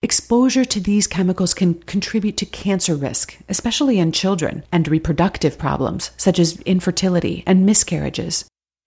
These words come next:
Because organic fruits and vegetables are grown without artificial pesticides, they don't pose this danger. But now we're back to Thomas's dilemma. What should you do if organic fruits and vegetables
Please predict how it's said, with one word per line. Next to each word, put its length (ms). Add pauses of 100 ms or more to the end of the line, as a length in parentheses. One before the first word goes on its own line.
(120)
Because 260
organic 400
fruits 220
and 80
vegetables 460
are 80
grown 320
without 500
artificial 500
pesticides, 600 (200)
they 220
don't 220
pose 340
this 160
danger. 460 (420)
But 140
now 280
we're 160
back 280
to 100
Thomas's 460
dilemma. 420 (200)
What 340
should 160
you 80
do 340
if 120
organic 440
fruits 200
and 100
vegetables 460